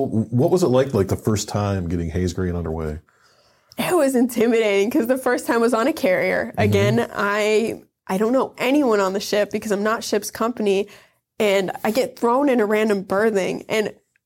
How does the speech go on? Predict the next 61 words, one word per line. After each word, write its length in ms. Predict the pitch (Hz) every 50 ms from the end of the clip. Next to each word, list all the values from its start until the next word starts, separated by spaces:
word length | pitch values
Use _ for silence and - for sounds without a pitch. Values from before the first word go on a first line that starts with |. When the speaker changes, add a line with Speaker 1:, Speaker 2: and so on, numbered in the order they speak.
| _ _ _
Speaker 2:
you 220 | - 214 240 330 571
get 200 | - - - -
territorial 680 | - 247 196 220 202 202 - 196 202 202 185 131 139
about 300 | 185 185 190 - - -
your 60 | 202 190
berthings. 500 | - 185 175 131 98 110 117 107 - 160
If 80 | 220 -
Speaker 1:
Yes. 60 | -
Speaker 2:
someone's 300 | 240 254 262 294 339 339
coming 380 | - - 294 254 254 226 214 208
in, 160 | 202 202 214
you're 100 | 202 202
gonna 240 | 202 214 214 220 214
wanna 300 | 214 202 202 196 185 190
know 160 | 185 180 185
why 200 | - 165 165 185
they're 140 | 202 196 196
there, 460 | 202 190 190 190 185 185 190 185 180
and 240 | - - - 202 185
you're, 140 | - 240 - - -
<laughs> 120 | - -
you're 100 | 254 -
not 220 | - 208 220 247 -
gonna 160 | 302 294 226
be 100 | 202 190
nice 320 | 175 185 202 277 - -
to 100 | - 254
them. 300 | 226 233 - - - -
I 100 | - -
mean, 140 | 87 - 202
I 160 | 208 202 226
was 160 | 240 262 254 -
guilty 400 | - 226 220 220 220 247 220 208
of 100 | 208 196
it 140 | 196 196
too. 320 | - - 202 214 214 208 208 - - - - - - - - - _ -
Just 280 | 240 220 226 226 -
like, 240 | 233 214 190 - - - -
well, 360 | - 392 392 359 - - - - - -
okay, 380 | 262 - - 175 - - - - - - - -
I 120 | - 247
wasn't 300 | 240 240 240 208 202 202
guilty 320 | 220 208 208 - - -
of 60 | 214 -
that, 240 | 190 185 - -
but 80 | 202 196
you're 120 | 202 233
just 240 | 226 233 254 240 -
like, 200 | 226 208 208 -
"What 100 | 262 285
are 60 | 339
they 140 | 320 302 294
doing? 360 | 233 - 202 262 262 190 175
Like, 180 | 170 180 190 -
we 60 | 214 220
don't 120 | 262 269
have 160 | 277 262 233
room 220 | 214 214 226 254 247
for 120 | - 202
more 160 | 202 196 196 196
people." 560 | - 240 226 233 233 190 185 190 202 214